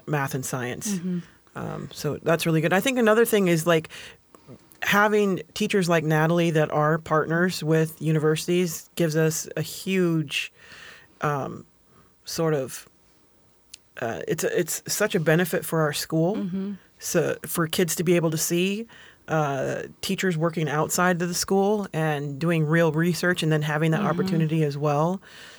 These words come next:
Speaker 1: They wouldn't have that opportunity if, if Natalie hadn't made that connection.
Speaker 2: Yeah.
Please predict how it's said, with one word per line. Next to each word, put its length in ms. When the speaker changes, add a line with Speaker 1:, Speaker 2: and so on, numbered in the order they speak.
Speaker 1:
They 120
wouldn't 240
have 200
that 120
opportunity 600
if, 160
if 300
Natalie 400
hadn't 220
made 160
that 160
connection. 680
Speaker 2:
Yeah. 280